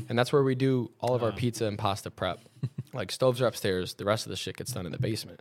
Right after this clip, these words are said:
Speaker 2: Yeah.
Speaker 1: So it's cold, so the bowl's cold. So I use less ice. The water coming out of this, it's gonna take five minutes for the water to get hot,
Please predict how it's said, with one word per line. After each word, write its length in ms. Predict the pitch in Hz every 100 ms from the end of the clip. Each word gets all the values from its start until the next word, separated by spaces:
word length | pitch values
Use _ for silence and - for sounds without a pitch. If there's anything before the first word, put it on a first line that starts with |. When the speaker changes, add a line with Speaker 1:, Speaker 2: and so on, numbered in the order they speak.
| -
Speaker 2:
Yeah. 240 | 101 98 - - - -
Speaker 1:
So 160 | - 123
it's 140 | 123
cold, 320 | - 208 180
so 100 | 131
the 80 | 120
bowl's 320 | 120 135 139
cold. 380 | - - - 175 _ _ _ _ _ _ _ _
So 420 | - 101 101 - -
I 100 | -
use 220 | 127 135 123
less 220 | 113 117
ice. 460 | 135 127 - - - 143 - -
The 80 | 92
water 280 | 82 82 85
coming 280 | - 98 98
out 160 | 101
of 80 | 101
this, 220 | 127 - - _ -
it's 160 | - -
gonna 160 | 95
take 200 | - 107
five 300 | - 110 104
minutes 260 | 104 92 -
for 140 | -
the 80 | 87
water 240 | 85 85
to 80 | 78
get 140 | 87 82
hot, 280 | 85 -